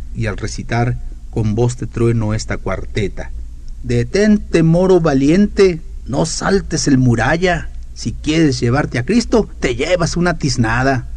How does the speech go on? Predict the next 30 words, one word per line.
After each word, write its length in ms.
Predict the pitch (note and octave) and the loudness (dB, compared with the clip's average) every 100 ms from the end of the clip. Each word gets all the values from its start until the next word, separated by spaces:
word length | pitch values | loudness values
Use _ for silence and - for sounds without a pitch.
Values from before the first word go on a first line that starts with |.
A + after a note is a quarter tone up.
| - - - - | -10 -10 -12 -4
Y 100 | C#3+ | -2
finalmente, 800 | B2 A#2+ D3 D3+ C3 G2+ - - - - - | 2 2 2 2 2 0 -4 -8 -8 -12 -6
cuando 260 | G2+ A2+ | -2 0
una 180 | B2+ F3+ | 2 2
vez 180 | E3 E3 | 0 -2
terminada 500 | - B2+ A#2+ C3 C3 | 0 2 2 2 2
la 120 | A2 | 0
danza, 460 | G#2 B2 C3 F3+ G3 - - | 0 2 2 -2 -8 -10 -8
ya 300 | B2+ C3+ C3+ | -2 2 2
al 160 | A#2+ G#2+ | 2 0
pardear, 600 | G#2 F#2+ F#2+ B2 E3 - - | -4 -4 -2 -2 -2 -4 -6
de 100 | A#2+ | -2
rodillas 600 | A#2+ G#2+ B2 D3+ D3 B2 | 0 0 0 -2 -2 -4
y 40 | A#2+ | -4
corona 400 | A#2 A2+ B2+ A2+ | -4 0 2 0
en 160 | G2+ | -2
mano, 340 | G#2 B2+ D#3+ G#3+ - - | -2 0 0 -2 -8 -8
rendía 540 | G2 G2+ F#2+ A#2 A#2 G#2+ | -6 -4 -2 0 0 0
fervores 580 | G#2 G2+ G#2 A2 G#2+ | -4 -4 -2 -2 -2
al 120 | G2 F#2+ | -6 -6
crucificado 640 | G#2 - - - G#2+ G2+ | -6 -6 -8 -6 -4 -4
de 120 | F#2+ | -6
Chalma 540 | - G#2+ G#2+ G2+ F#2 - - | -6 -4 -2 -4 -6 -10 -10
en 220 | A2 G2 | -6 -4
medio 320 | G2+ A2 G#2 E2+ | -4 -4 -4 -6
de 100 | E2+ | -6
la 100 | E2+ | -6
nave 240 | F2+ E2+ | -6 -6
del 160 | E2 E2 | -6 -6
santuario. 640 | E2+ E2+ - D2+ D2 - | -6 -8 -8 -8 -8 -8